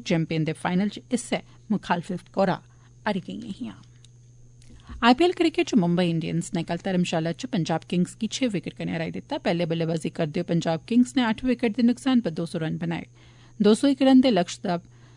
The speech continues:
मुंबई इंडियंस नै छे विकेटां मुहाइयै इक गेंद बाकी रौंह्दे गै हासल करी लैता। तिलक वर्मा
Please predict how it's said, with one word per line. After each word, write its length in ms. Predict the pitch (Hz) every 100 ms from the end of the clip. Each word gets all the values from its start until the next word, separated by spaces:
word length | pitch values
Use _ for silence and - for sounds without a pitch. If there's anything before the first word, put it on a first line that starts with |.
| - - - - -
मुंबई 280 | 190 180 175
इंडियंस 400 | 165 160 165 -
नै 80 | 277 294
छे 200 | - 170
विकेटां 320 | 156 - 165
मुहाइयै 300 | 165 165 233
इक 140 | 247 165
गेंद 220 | 165 151
बाकी 200 | 151 -
रौंह्दे 280 | 170 165 220
गै 160 | 226 - - -
हासल 300 | 202 185 165
करी 100 | 165
लैता। 300 | 160 156 - - - - -
तिलक 220 | 165 -
वर्मा 280 | 160 185